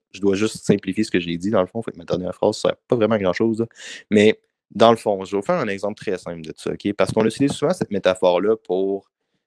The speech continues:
euh, mettons, allons-y avec la perte de gras, ok ? Parce que la perte de gras, c'est définitivement un des sujets que le monde va supplémenter le plus. Fait que là, tu sais, on entend souvent dire que la caféine pourrait avoir un impact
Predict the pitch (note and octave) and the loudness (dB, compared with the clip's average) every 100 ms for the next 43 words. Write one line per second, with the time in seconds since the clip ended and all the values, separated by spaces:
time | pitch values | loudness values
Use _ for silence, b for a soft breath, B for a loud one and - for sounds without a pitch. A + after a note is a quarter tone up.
0 | _ F2 E2+ E2+ E2 - _ - - - | _ -8 -6 -8 -12 -16 _ -18 -16 -8
1 | F#2+ G2+ A2 A2 A#2 D#3+ D#3+ G#2+ G2 E2+ | -2 2 6 6 6 4 -2 -2 -4 -6
2 | - - F#2 F2+ - F2+ F#2+ F#2+ G#2+ G#2 | -10 -12 -6 -6 -6 -4 -2 -2 -4 -4
3 | F#2 F#2 F#2 F#2+ E2+ F2+ F#2+ F2+ E2+ - | -6 -6 -6 -6 -6 -6 -4 -6 -8 -6
4 | F#2+ - F2 F2 F2 E2 E2+ - E2+ E2+ | -6 -4 -4 -4 -6 -8 -10 -8 -6 -4
5 | D#2+ D#2+ A2+ C#3 - B B B - G#2 | -6 -6 -4 -4 -6 B B B 0 2
6 | G#2+ D#3+ F3 E3 E3 A2 A2 A#2+ - C3+ | 6 6 4 0 -2 0 -2 -4 0 0
7 | A2+ D3 - G#2+ F2+ - G2+ G2 G2+ A2 | 0 -2 0 0 0 -4 -6 -6 -6 -6
8 | A#2+ - G2 G2 G2 G#2 G2+ F#2 F2+ F2+ | -8 -8 -4 -4 -2 -2 -2 -6 -8 -6
9 | F#2 F#2+ | -4 -4